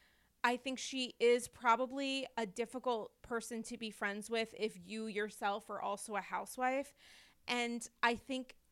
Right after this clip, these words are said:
Tamra's in a really difficult spot because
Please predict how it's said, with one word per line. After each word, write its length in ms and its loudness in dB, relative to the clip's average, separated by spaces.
Tamra's 720 2
in 120 0
a 80 2
really 480 2
difficult 600 -6
spot 560 0
because 640 0